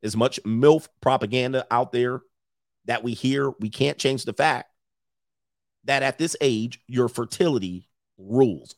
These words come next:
Mother Nature rules. Thus, they have bestowed upon you a great blessing. That is to be able to attract a mate at this particular age in order to procreate. Now,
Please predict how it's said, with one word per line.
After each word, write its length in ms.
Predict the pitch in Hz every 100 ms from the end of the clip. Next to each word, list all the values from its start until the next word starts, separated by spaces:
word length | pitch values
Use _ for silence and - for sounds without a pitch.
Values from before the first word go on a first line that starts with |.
| -
Mother 260 | 131 147
Nature 360 | 143 143 - 143 - _
rules. 560 | 90 143 113 - - - _ _ _ _ _ _ _ _ _
Thus, 260 | 139 151 -
they 160 | 143
have 300 | 131 123 104
bestowed 360 | 117 - 170 156
upon 320 | 113 120 110
you 120 | 107
a 60 | 92
great 300 | 101 120 95
blessing. 420 | 123 117 85 95 _ _ _ _ _ _ _ _ _ _ _ _ _ _ _ _ 107
That 220 | 127 151 123
is 420 | 120 113 107 - _ _
to 100 | -
be 140 | 120 120
able 160 | 110
to 100 | 104 -
attract 380 | - 139 156 151
a 60 |
mate 280 | 131 107 104 _ -
at 180 | 113 -
this 160 | 113
particular 420 | - 107 107 101 107
age 340 | 139 139 135 _ _ _ _ -
in 140 | 160 -
order 260 | 151 143 135
to 280 | 147 139 -
procreate. 560 | - 123 110 107 80 - _ _ _ _ _ _ _ _
Now, 300 | 143 156 139